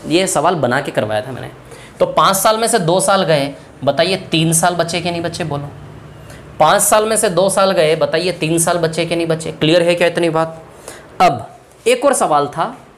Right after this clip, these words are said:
आगे कि दो साल में कोई पैसा चार हज़ार पाँच सौ हो जाता है, दो साल में,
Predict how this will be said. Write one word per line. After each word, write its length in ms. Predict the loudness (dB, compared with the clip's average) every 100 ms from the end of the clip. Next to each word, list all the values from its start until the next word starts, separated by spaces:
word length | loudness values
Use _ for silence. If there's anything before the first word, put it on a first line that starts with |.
| -4
आगे 280 | -2 0 0 -2 -8 -16 -20 -20 -8
कि 360 | -2 0 -2 -6 -16 -20 -20 -20 -20 -20 -20 -20 -20 -20 -20 -10
दो 260 | 0 4 4
साल 300 | 4 2 2
में 160 | 0
कोई 160 | 0 0
पैसा 720 | 2 0 2 2 2 -2 -12 -20 -20 -20 -20 -20 -20 -20 -14 2
चार 220 | 4 4
हज़ार 300 | 4 0 0
पाँच 200 | -2 -2
सौ 140 | -2 -2
हो 80 |
जाता 280 | -2 -4 -4
है, 120 | -10 -12 -20 -20 -20 -20 -20 -20 -20 -20 -20 -20 -20 -20 -20 -14 -2
दो 180 | 0
साल 240 | 0 -2 -8
में, 420 | -10 -16 -18 -18